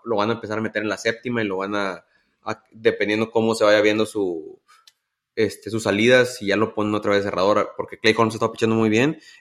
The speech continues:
y por Cleveland, el cerrador de Cleveland, que no se habla mucho, ¿verdad? Emmanuel Clase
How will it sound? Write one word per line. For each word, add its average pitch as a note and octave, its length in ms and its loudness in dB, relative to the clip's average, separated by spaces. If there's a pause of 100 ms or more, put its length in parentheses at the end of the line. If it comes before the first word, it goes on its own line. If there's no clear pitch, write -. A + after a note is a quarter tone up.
y B2 120 2
por A#2 200 0
Cleveland, C#3 440 4
el A2 180 -2
cerrador A#2 280 2
de A#2+ 120 -2
Cleveland, A#2 420 4
que F#2 300 -2
no A2 160 0
se A#2 120 2
habla A#2 180 2
mucho, A2 340 -4
¿verdad? G2+ 200 2
Emmanuel G#2 360 -2
Clase A2+ 440 0